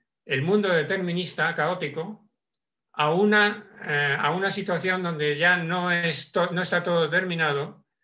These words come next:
sino que tenemos, podemos movernos a lo largo de una serie de alternativas. A través de la, de la estadística podríamos pasar a, a una, a un lado o al otro,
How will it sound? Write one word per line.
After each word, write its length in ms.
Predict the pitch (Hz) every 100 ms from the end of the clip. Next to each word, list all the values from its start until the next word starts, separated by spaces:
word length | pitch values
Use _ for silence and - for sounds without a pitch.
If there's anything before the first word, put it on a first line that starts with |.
| _ _ _
sino 640 | - - 175 170 180 202 -
que 380 | 170 - - 156
tenemos, 600 | 151 160 175 175 156 175 165
podemos 320 | 165 185 196
movernos 580 | 190 175 190 180 196 180
a 60 |
lo 120 | 151 151
largo 340 | 170 170 175
de 120 | 165
una 240 | 147 165 151
serie 300 | 160 160 165
de 140 | 156
alternativas. 1000 | 131 127 110 113 110 151 104 82 - - _ _ _ _ _
A 140 | - 123
través 360 | 127 135 160
de 140 | 156 165
la, 760 | 160 160 156 151 147 147 139 _ _ _ _
de 240 | - 147
la 80 | 151
estadística 680 | 139 165 175 175 175 175 202
podríamos 540 | 156 131 147 147 147 143
pasar 380 | 143 160 160
a, 600 | 165 - 143 127 123 113 110
a 220 | - 127
una, 400 | 147 160 151 151
a 140 | 156
un 120 | 151 156
lado 280 | 165 180 175
o 160 | 143
al 120 | 127
otro, 380 | 165 - 104 -